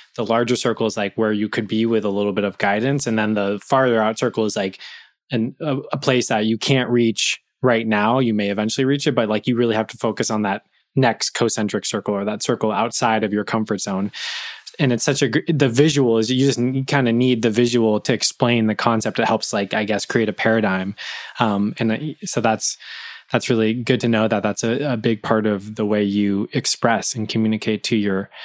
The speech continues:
to your, um, your clients and your team. Uh, I'm wondering, tell us about, what's the biggest challenge you're facing right now in your business?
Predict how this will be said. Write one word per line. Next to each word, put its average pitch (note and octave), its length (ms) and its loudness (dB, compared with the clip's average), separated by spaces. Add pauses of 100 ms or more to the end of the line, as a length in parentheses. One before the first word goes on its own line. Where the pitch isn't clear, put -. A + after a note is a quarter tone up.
(280)
to A#2+ 120 0
your, G#2+ 220 2
um, F#2+ 480 -2
your A#2 280 -2
clients G#2 480 0
and G#2 100 -2
your G2 80 -2
team. G2+ 400 -2 (680)
Uh, C3 240 2 (420)
I'm C3+ 140 4
wondering, B3 420 2 (680)
tell D#3 200 4
us A#3+ 140 0
about, C4+ 360 2 (240)
what's D#3+ 320 2
the D#4 100 0
biggest C#3+ 480 4
challenge A2 340 4
you're G#2 100 4
facing G2+ 340 0
right F#2+ 160 2
now F#2+ 160 0
in G2 80 0
your F#2+ 100 0
business? - 600 -4